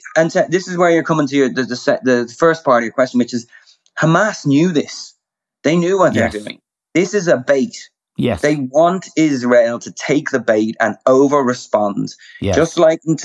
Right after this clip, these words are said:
Speaker 1: in many respects, the U S was emotionally compromised after nine eleven. The Israeli system, and for, due to all its failures and its political internal dynamics of the last couple of years especially, is going to have to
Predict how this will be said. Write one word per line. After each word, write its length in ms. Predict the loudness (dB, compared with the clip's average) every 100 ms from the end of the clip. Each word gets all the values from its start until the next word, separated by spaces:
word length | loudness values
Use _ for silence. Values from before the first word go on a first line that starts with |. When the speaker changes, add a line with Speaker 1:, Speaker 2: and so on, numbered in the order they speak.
| -8 -2
Speaker 1:
in 140 | 0
many 240 | 2 2 2
respects, 560 | -2 -2 -2 -2 -4
the 100 | -2
U 320 | 2 4 4 6
S 400 | 4 2 -16 -4
was 160 | -2 2
emotionally 580 | 4 4 2 0 0
compromised 640 | 0 0 0 2 2 2 4
after 320 | 2 2 0
nine 240 | 2 2 2
eleven. 460 | 2 2 0 -4 _ _ _ _ _ _ _ _ -4
The 100 | -2 0
Israeli 600 | -2 0 2 2 2 -2
system, 500 | -2 -4 -2 -2 0
and 160 | -2 0
for, 300 | 0 0 -2 -2
due 180 | 0 2
to 60 |
all 200 | 2 2
its 140 | 0 -2
failures 540 | 0 2 2 0 0
and 100 | -2
its 100 | -6
political 600 | -6 0 2 2 0 -2
internal 560 | 0 2 0 0 0 2
dynamics 560 | 0 2 2 0 -2 -4
of 80 |
the 100 | 0
last 300 | 2 2 -2
couple 240 | -6 -2 0
of 60 |
years 340 | 0 0 -2 -4
especially, 720 | -16 -2 -2 -2 0 0 0 -4 -20 -20 _
is 200 | -2 -2
going 380 | 2 2 4 0
to 100 | 0
have 500 | -2 0 0 0 -2
to 400 | -2 -2 -2 -4